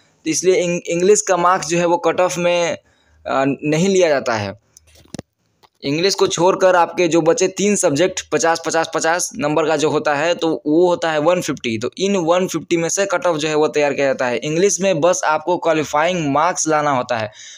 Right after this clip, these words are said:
क्या क्वालिफाइंग मार्क्स है, मिलिट्री स्कूल के द्वारा निर्धारित है और वही क्वालिफाइंग मार्क्स आपको इंग्लिश में स्कोर करना होता है।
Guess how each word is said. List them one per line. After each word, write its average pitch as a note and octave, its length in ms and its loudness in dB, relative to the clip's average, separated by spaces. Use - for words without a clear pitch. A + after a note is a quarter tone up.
क्या E3 200 2
क्वालिफाइंग F3+ 540 2
मार्क्स F3 260 0
है, F3+ 100 0
मिलिट्री F3 380 2
स्कूल E3+ 160 0
के F3+ 100 0
द्वारा E3 240 2
निर्धारित D3 800 0
है F3+ 220 -2
और D3+ 140 2
वही D#3 260 2
क्वालिफाइंग F3 560 0
मार्क्स E3 260 0
आपको D#3 200 0
इंग्लिश D#3 280 0
में D#3 100 -2
स्कोर E3 300 0
करना C#3 240 0
होता A#2+ 280 -2
है। G#2 120 -2